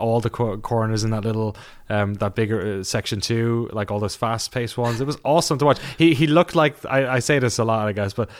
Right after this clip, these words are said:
he looked like when, you know, when you just stick on easy mode and start in, in a, in a Leclerc Alpha at the back of the pack. Um, um, uh, or, uh,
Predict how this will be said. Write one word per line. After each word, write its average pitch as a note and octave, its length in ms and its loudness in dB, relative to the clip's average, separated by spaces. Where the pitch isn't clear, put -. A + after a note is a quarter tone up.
he C3+ 100 2
looked D3 220 2
like B2+ 240 2
when, B2 320 0
you B2 120 0
know, A#2 120 2
when A2+ 80 0
you A2 80 -2
just A2 200 -2
stick B2 200 -2
on A2+ 140 0
easy A2+ 260 2
mode G#2+ 260 2
and G#2 180 0
start A2+ 360 -2
in, G#2+ 200 -2
in G#2+ 160 -2
a, G#2 220 0
in G#2+ 160 -4
a G2+ 300 -2
Leclerc A2+ 580 2
Alpha A2 320 0
at G#2 120 -2
the G#2+ 60 -4
back G#2 240 -2
of A2 80 -2
the G2 40 -4
pack. G#2+ 240 -2
Um, G#2+ 460 0
um, G2+ 480 -4
uh, G2+ 380 -4
or, G#2 300 -2
uh, G2+ 280 -4